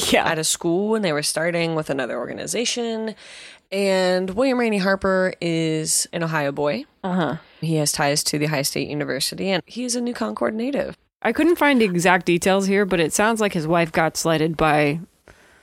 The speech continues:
Speaker 1: somebody at U
Speaker 2: Mm-hmm.
Speaker 1: Chicago, and
Speaker 2: Mm-hmm.
Speaker 1: <laughs> he was just like, "I'm outta here."
Speaker 2: Yeah, it seems like they just really had it out for each other.
Speaker 1: Yeah,
Speaker 2: For
Speaker 1: it sounds like there was not a good relationship there.
Speaker 2: Yeah, and I,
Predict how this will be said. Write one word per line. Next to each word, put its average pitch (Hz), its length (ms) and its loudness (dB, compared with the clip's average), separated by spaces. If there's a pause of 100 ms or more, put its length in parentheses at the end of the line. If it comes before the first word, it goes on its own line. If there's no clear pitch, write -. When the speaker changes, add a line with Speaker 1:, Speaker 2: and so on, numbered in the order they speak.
Speaker 1:
somebody 165 720 2 (380)
at 156 160 2
U 147 140 2
Speaker 2:
Mm-hmm. - 80 2
Speaker 1:
Chicago, 139 520 0
and 170 300 2
Speaker 2:
Mm-hmm. 151 200 -2
Speaker 1:
<laughs> 156 120 -2
he 180 120 0
was 190 120 -2
just - 260 -4
like, - 240 -6
"I'm 196 160 -2
outta 165 180 -2
here." 165 260 -6 (420)
Speaker 2:
Yeah, 196 240 4
it 190 180 2
seems 233 240 0
like 214 100 0
they 180 140 2
just 156 280 0 (180)
really 160 400 0
had 156 180 -2
it 120 80 -4
out - 160 -4
for - 140 -10
each - 160 -8
other. 82 280 -4
Speaker 1:
Yeah, 320 240 4
Speaker 2:
For - 60 4
Speaker 1:
it - 80 4
sounds 330 260 2
like 320 160 0
there 277 140 2
was 247 120 -2
not 214 200 2
a 180 80 2
good 165 280 -2
relationship - 560 -4 (140)
there. 214 140 -4
Speaker 2:
Yeah, 196 360 0 (120)
and 247 200 0 (100)
I, 269 160 2